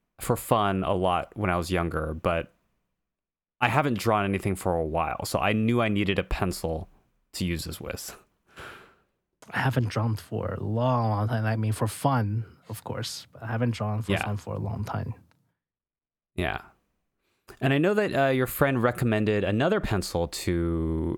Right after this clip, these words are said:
Speaker 1: uh, to us. Um, let me,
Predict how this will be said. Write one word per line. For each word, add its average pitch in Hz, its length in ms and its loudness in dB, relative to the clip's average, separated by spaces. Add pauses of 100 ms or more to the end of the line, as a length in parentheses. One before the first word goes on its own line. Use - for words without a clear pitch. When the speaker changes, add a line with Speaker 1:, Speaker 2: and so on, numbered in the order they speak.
Speaker 1:
uh, - 140 -2 (140)
to 90 240 0
us. - 580 -4 (1000)
Um, 78 640 -2 (280)
let 110 80 -2
me, 113 160 -2